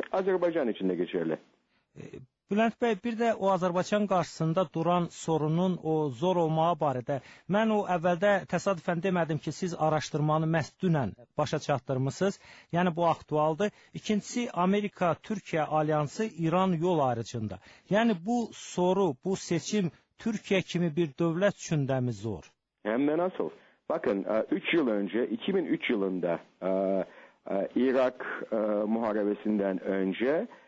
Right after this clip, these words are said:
Speaker 1: e, Türkiye, e, A B Ş, e, ittifakı Irak yol ayrımında, e,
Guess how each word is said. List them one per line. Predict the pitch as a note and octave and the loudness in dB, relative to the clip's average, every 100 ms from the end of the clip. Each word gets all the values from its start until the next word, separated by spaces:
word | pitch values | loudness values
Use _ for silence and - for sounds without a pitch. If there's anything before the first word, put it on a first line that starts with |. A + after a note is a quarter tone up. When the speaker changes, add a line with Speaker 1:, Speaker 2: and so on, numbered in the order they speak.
| _ _ | _ _
Speaker 1:
e, | A2+ A2+ G#2+ G#2+ G#2 | -4 0 2 0 -2
Türkiye, | - C#3 A#2+ - D3+ B2 G#2 G2 - | -2 -4 -4 -2 2 2 0 -4 -6
e, | G2 G2+ G2 G2 F#2+ F#2+ F#2 F2 | -4 -2 0 0 0 0 0 -2
A | A2 B2 A#2+ | 0 0 0
B | A#2 | -2
Ş, | A2+ C#3 A2 G#2 - G2+ | -2 0 0 -2 -8 -4
e, | G2+ | -2
ittifakı | A2 G#2+ B2 - C3 B2 - F#3+ G#3+ - - - | -2 -2 -4 -2 -2 -2 0 -2 -2 -10 -12 0
Irak | D3 D#3+ D3+ - - - | 2 4 2 0 -6 -4
yol | G#2+ B2 A#2 | 0 0 2
ayrımında, | G#2+ A2+ A2 G#2 G#2 G2+ F#2 - - | 0 2 2 0 0 -2 -2 -4 -2
e, | G2+ G2+ F#2+ | 0 2 0